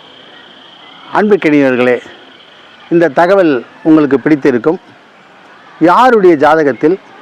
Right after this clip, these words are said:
உங்கள் பார்த்து கொண்டிருப்பவர்களுடைய ஜாதகத்தில் சூரியன் மூணு, ஆறு, பத்து, பதினொன்னில் இருந்தும் புகழில்லை, பலனில்லை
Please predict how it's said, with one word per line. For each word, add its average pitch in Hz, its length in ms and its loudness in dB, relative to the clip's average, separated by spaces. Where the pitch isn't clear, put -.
உங்கள் 180 340 2
பார்த்து 196 380 -2
கொண்டிருப்பவர்களுடைய 143 800 0
ஜாதகத்தில் 139 600 -2
சூரியன் 190 680 0
மூணு, 214 580 0
ஆறு, 190 560 2
பத்து, 170 520 0
பதினொன்னில் 151 600 0
இருந்தும் 247 680 2
புகழில்லை, 156 680 2
பலனில்லை 143 680 0